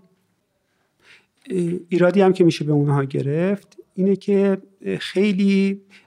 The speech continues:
اه، از ترجمهٔ تحت لفظی عبارات استفاده کردن برای حصول معماریشون، اه، و، م،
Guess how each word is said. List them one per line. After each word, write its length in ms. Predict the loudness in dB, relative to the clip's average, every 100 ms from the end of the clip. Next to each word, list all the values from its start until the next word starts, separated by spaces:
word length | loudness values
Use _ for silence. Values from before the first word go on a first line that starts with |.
| -6
اه، 560 | -2 0 0 0 -2 -6 -12 _ _ _ _
از 260 | -2 0 -2 -10 -8
ترجمهٔ 840 | 0 4 4 4 4 4 4 2
تحت 300 | 2 -2 0
لفظی 600 | 0 0 -4 -6 0 2 2 2 0 -2 -8 _ _ _ -2
عبارات 580 | 2 4 6 4 2
استفاده 480 | -6 -4 -4 0 0
کردن 460 | 0 0 0 -2 -2
برای 380 | -4 -4 -2 -2
حصول 460 | -4 -8 -4 0
معماریشون، 960 | 2 0 0 -4 -6 -6 -4 -2 -2 -6 -12 _ _ _ _ _ -6
اه، 380 | -2 0 -2 -2 -2
و، 380 | 0 2 0 -4 -12 _ _ _ _ _ _ _ _ _
م، 460 | -4 -2 0 -2 -6